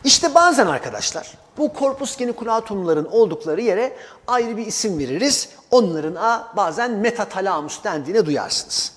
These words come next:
Önce bir resimde yuvarlak içine alayım. Corpus geniculatum mediale ve corpus geniculatum laterale. Bunlardan laterale olanı görme talemik merkezidir. Radiasyon optika başladı. Medialde olanı işitme talemik merkezidir. Radyasyon akustika başladı burada.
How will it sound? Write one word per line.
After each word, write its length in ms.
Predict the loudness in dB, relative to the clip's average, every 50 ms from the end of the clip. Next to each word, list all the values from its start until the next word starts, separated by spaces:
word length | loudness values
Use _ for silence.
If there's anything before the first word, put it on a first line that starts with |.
| _ -20 -20 -20 -20 -10 -4
Önce 280 | 0 2 2 2 2 2
bir 60 | 2
resimde 280 | 2 2 2 2 2 2
yuvarlak 360 | 2 2 2 0 -2 -4 -6
içine 220 | -6 -6 -6 -6
alayım. 300 | -6 -8 -6 -4 -4 -4 -4 -4
Corpus 360 | -2 -2 -2 -2 -2 -6 -6
geniculatum 600 | -4 -4 -6 -6 -6 -6 -6 -6 -6 -8 -12 -12 -10
mediale 420 | -10 -10 -10 -10 -10 -10 -12 -14
ve 40 | -14 -12
corpus 300 | -12 -12 -10 -10 -12 -14
geniculatum 540 | -14 -14 -16 -14 -12 -12 -12 -12 -12 -12 -12
laterale. 580 | -10 -10 -10 -10 -12 -10 -4 2 2 2 2 0 -4 -16 -16 -18 -18 -8 -2
Bunlardan 560 | 2 4 6 8 8 8 6 6 4 6 8 8
laterale 540 | 8 8 8 6 6 8 8 8 8 6
olanı 380 | 4 2 2 4 4 4 4 2
görme 460 | -2 0 0 2 2 2 2 0 -2
talemik 380 | 0 2 2 2 2 2 -2 -2
merkezidir. 640 | 0 0 0 0 0 -2 -2 0 2 2 2 2 2 0
Radiasyon 440 | 0 0 2 0 -2 -2 -2 -4 -6
optika 260 | -6 -6 -8 -8 -6
başladı. 500 | -6 -6 -8 -6 -6 -2 0 0 0 0 -2 -14 -18 -18 -10 -2
Medialde 540 | 4 6 6 6 8 8 8 8 8 6 4
olanı 280 | 2 0 -2 -6 -8 -8 -4
işitme 320 | -2 -2 -2 -2 -4 -6 -4
talemik 320 | -2 -2 -2 -4 -6 -10
merkezidir. 540 | -10 -12 -12 -10 -10 -6 -2 0 0 0 0 -4 -18 -18 -8 0 4
Radyasyon 680 | 6 6 6 6 4 0 0 0 4 8 8 8 8 6 2 -12 -10 -4 -2
akustika 500 | -2 0 0 -2 -8 -8 -8 -8 -10 -10
başladı 320 | -10 -8 -8 -8 -10 -10 -16 -20 -20
burada. 200 | -20 -20 -20